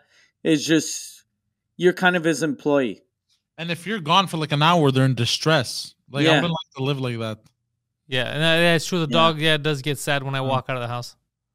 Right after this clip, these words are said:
Speaker 1: Yeah. Like, my dog now is afraid to walk up the stairs for some reason.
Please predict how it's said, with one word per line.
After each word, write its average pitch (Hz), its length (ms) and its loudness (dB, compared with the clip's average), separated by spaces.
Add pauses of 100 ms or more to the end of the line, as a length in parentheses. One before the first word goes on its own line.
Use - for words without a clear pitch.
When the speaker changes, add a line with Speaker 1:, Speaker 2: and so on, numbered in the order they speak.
(120)
Speaker 1:
Yeah. 117 300 -4 (320)
Like, 185 160 4
my 220 180 6
dog 226 340 6
now 208 300 4
is 165 160 2
afraid 156 520 2
to 180 120 2
walk 135 380 2
up 151 240 -4
the 147 160 2
stairs 151 560 -2
for 170 160 -8
some 170 260 -2
reason. 185 320 -4